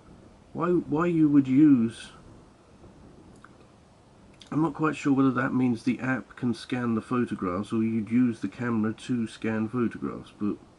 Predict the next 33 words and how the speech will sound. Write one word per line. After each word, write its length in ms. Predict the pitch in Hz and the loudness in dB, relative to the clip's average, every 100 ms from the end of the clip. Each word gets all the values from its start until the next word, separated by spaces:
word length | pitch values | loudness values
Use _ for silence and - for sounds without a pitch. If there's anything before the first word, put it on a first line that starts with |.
| _ - - - _ _ - | _ -20 -20 -20 _ _ -14
that 280 | 120 127 120 | -8 -4 -4
is 200 | 110 110 | -4 -4
what 200 | 113 - | -6 -2
the 140 | 107 | 0
app 220 | 107 - | 0 -6
can 200 | - 95 | -8 -6
do. 360 | 82 78 107 117 - - - _ - _ _ _ - | -4 -4 -6 -8 -18 -20 -20 _ -20 _ _ _ -10
And 260 | 113 113 | -6 -4
I 40 | 113 | -6
thought, 180 | 131 | -4
well, 120 | 127 131 | 0 0
what 200 | 151 - | 0 -2
shall 180 | 147 | -4
I 200 | 127 120 - - - | -2 -4 -6 -16 -14
have 200 | 127 127 | -8 -6
the 80 | 123 | -4
very 280 | 113 131 120 | -2 -2 -2
first 340 | - 123 113 | -4 -4 -4
thing 160 | - 120 | -4 -4
I 120 | 113 | -4
take 280 | 107 117 107 | -4 -6 -6
a 60 | 98 | -6
photograph 640 | 120 120 98 98 92 - | -4 -6 -4 -6 -6 -8
of 160 | 95 | -8
with 100 | 101 | -6
this 180 | 87 80 | -8 -8
app? 200 | 104 117 | -8 -6
And 80 | 117 | -6
I 40 | |
thought, 280 | 113 120 - - _ _ _ - - | -4 -6 -6 -12 _ _ _ -20 -6
oh, 200 | 170 156 | 0 2
and 320 | - 160 147 | 2 0 0
usefully, 680 | 131 190 - - 101 120 135 | 2 0 0 -4 -2 2 2